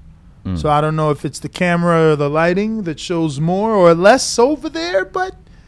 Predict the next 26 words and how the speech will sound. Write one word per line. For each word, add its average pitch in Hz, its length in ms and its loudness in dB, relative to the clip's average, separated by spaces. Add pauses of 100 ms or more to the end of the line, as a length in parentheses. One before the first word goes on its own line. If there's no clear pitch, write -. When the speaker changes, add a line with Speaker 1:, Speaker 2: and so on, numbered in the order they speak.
(180)
Speaker 2:
yes, 226 640 -2
they 196 240 0
have 208 300 2
been 214 200 -2
noticing 165 760 -4 (500)
the, 156 500 -6 (480)
uh, 147 280 -6
reduction 151 680 -2
in 143 220 -4
weight. 151 360 0 (500)
And, 151 480 -2
uh, 143 220 2
that's 139 220 -4
credit 240 300 0
to, 175 180 0
to - 160 -8
Foodie 214 340 -2
Fit, 143 220 -2
honestly, 160 480 0
man, 143 240 -8
'cause 127 180 -10
I 180 200 -2
am 135 280 -4 (400)
not 143 400 -2
working 151 400 -2
out 135 320 -2